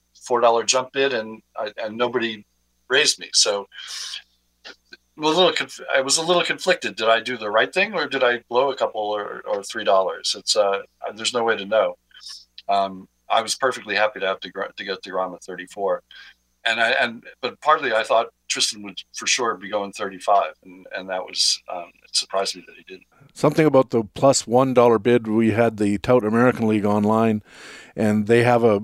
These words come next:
Speaker 2: they have a button that says, "Add a dollar," basically, and you can click on that.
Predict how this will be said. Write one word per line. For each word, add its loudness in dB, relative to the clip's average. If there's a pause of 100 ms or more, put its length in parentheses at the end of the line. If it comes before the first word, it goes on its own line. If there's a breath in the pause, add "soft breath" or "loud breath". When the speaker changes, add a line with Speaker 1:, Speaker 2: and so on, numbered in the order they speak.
(160)
Speaker 2:
they 0
have 4
a 4
button 0
that -4
says, 2 (180)
"Add 2
a 0
dollar," 2
basically, -2 (400 loud breath)
and 2
you 2
can -4
click 2
on 2
that. 2